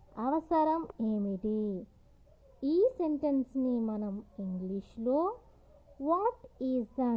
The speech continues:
need to talk them? What is the need to talk to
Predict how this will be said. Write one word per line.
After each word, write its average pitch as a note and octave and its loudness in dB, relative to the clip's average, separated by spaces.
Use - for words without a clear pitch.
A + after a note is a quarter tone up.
need G3+ -2
to E4+ 4
talk A4+ 4
them? G3+ 0
What G4 2
is A#3+ 2
the A#3 0
need G#3 -2
to F4 2
talk F#4+ -2
to D#4 0